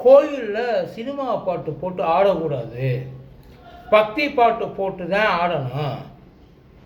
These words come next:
கோயிலுக்கு உள்ள என்ன வேணா பண்ணிக்கங்க சார், அது உங்களோட ப்ராப்பர்ட்டி. கோயிலுக்கு வெளியில உங்களை யாரு பார்க்க சொன்னா? உங்களை இப்ப,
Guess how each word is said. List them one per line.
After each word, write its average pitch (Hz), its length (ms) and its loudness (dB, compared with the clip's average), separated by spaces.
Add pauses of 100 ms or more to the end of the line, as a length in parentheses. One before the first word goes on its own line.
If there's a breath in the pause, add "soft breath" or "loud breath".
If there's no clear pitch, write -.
(680)
கோயிலுக்கு 285 680 4
உள்ள 339 260 -4
என்ன 277 300 -4
வேணா 254 380 0 (120)
பண்ணிக்கங்க 214 480 0
சார், 165 400 0 (120)
அது 214 220 2
உங்களோட 220 680 4
ப்ராப்பர்ட்டி. 156 720 -4
கோயிலுக்கு 254 680 4
வெளியில 226 440 -4 (600)
உங்களை 233 300 6
யாரு 226 220 6
பார்க்க 214 400 0
சொன்னா? 175 460 -8 (720 loud breath)
உங்களை 233 360 6
இப்ப, 226 220 2